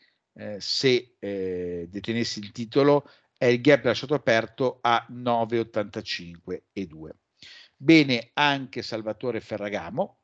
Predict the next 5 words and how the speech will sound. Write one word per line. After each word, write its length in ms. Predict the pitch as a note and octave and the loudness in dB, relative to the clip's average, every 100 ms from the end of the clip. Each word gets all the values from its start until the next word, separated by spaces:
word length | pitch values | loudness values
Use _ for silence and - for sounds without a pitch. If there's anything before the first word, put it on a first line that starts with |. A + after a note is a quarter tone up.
| _ _ _ _ _ _ _ _ | _ _ _ _ _ _ _ _
che, 380 | - B2 B2 _ | 0 2 0 _
eh, 580 | G#2+ G2+ G2 G2 G2 G2 | -6 -2 0 0 0 -2
rimbalza, 960 | A2 G#2+ A#2+ A#2+ A2 - A#2 G#2 - _ - | -2 2 4 4 0 -2 -2 -2 -6 _ -14
eh, 380 | F#2 F#2 F2+ E2+ | -10 -8 -8 -10
diciamo 760 | G2+ G2 B2+ B2+ C3 A#2 - | -12 -2 2 2 2 -2 -2